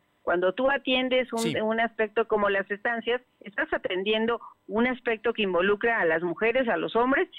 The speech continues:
Speaker 1: y que repercute en la sociedad. Ese será parte del reto que tenemos en estos días.
Speaker 2: Blanca Alcalá Ruiz, como siempre, un gusto saludarte y, por supuesto, los micrófonos abiertos para cuantas veces haya necesidad de platicar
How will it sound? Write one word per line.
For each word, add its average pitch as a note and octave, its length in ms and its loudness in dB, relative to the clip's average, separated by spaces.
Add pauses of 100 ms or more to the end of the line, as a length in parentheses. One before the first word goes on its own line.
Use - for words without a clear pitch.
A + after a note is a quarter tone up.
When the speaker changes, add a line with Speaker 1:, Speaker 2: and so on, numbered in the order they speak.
(100)
Speaker 1:
y F#3+ 120 -8
que F#3 80 0
repercute F3+ 480 -2
en E3+ 80 0
la E3 100 0
sociedad. D3+ 400 -2 (300)
Ese C#4 240 0
será A3 240 -2
parte A3 180 -4
del G3+ 160 0
reto G3 240 -4
que E3+ 120 -4
tenemos E3+ 360 0
en D#3+ 120 0
estos D#3+ 240 -2
días. - 200 -6 (540)
Speaker 2:
Blanca G3 320 -2
Alcalá F3+ 260 -2
Ruiz, F3 240 -4
como E3 200 -6
siempre, G3+ 280 -8
un F3+ 80 -8
gusto F#3 220 -8
saludarte D#3 500 -4
y, - 20 -14
por C#3 140 -10
supuesto, B2+ 380 -8
los A2 100 -8
micrófonos B2 480 -6
abiertos B2+ 480 -6 (300)
para A#2 180 -2
cuantas A#2 320 -8
veces C3 320 -6
haya C3 160 -2
necesidad G2+ 480 -6
de A2+ 80 -6
platicar G2 520 -8